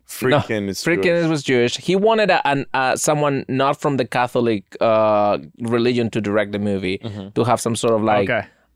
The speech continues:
Speaker 2: uh, perspective on it.
Speaker 1: Yeah.
Speaker 2: And, and Blake was a,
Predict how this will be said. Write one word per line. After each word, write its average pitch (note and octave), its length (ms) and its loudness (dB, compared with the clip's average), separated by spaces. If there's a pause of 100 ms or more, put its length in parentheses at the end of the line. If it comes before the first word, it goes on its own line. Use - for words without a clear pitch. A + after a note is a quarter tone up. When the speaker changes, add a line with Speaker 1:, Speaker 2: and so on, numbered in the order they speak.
Speaker 2:
uh, G#2+ 120 2 (280)
perspective A#2+ 600 0
on F#2+ 140 0
it. F#2+ 200 -2 (140)
Speaker 1:
Yeah. E2+ 260 -4 (240)
Speaker 2:
And, B2 280 2
and C3+ 220 0
Blake G3 320 4
was F3+ 200 2
a, D3 180 0